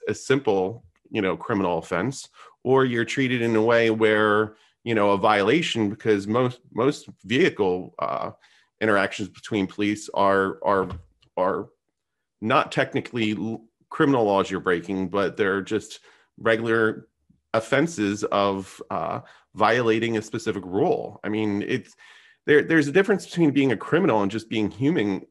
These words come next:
and making a mistake, uh, like not seeing a sign versus, you know, actually actively being violent towards somebody. But I think it's just,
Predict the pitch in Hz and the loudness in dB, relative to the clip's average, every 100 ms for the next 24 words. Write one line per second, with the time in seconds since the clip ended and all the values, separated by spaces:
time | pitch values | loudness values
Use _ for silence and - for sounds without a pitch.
0 | - 104 110 113 110 98 92 - 147 120 | -8 -4 -2 -2 -2 -2 -2 0 2 2
1 | 73 - - - 95 76 92 107 101 107 | -2 -12 -20 -10 -8 -8 -4 -4 -2 0
2 | 113 - 107 98 - 139 131 101 98 95 | 0 -2 -4 -4 -2 -2 0 -2 -4 -6
3 | - 98 92 - _ _ _ _ 120 117 | -6 -10 -12 -16 _ _ _ _ -4 0
4 | 101 101 98 98 - 107 113 - 117 107 | 2 2 0 -4 -6 -2 -2 -2 -4 -2
5 | 110 113 - 98 101 104 101 92 104 92 | 0 -2 -4 -6 -4 -4 -4 -4 -4 -4
6 | 87 120 143 - - 85 85 85 78 80 | -2 -2 -4 -8 -10 -10 -8 -10 -10 -12
7 | 82 - - _ _ _ - 127 110 - | -12 -16 -20 _ _ _ 0 2 2 -2
8 | - _ _ _ _ _ _ - 139 196 | -12 _ _ _ _ _ _ -2 0 0
9 | 214 170 190 170 | -2 -6 -6 -8